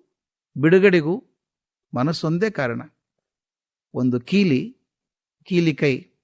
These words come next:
ದಯವಿಟ್ಟು ನೋಡಿ ಹೇಗಿದೆ, ಕೀಲಿ ಕೈ ಒಂದೇ.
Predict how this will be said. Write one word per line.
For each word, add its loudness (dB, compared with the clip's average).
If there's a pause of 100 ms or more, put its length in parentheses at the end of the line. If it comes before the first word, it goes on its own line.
(400)
ದಯವಿಟ್ಟು 0
ನೋಡಿ -2
ಹೇಗಿದೆ, -6 (120)
ಕೀಲಿ 2
ಕೈ 4
ಒಂದೇ. 0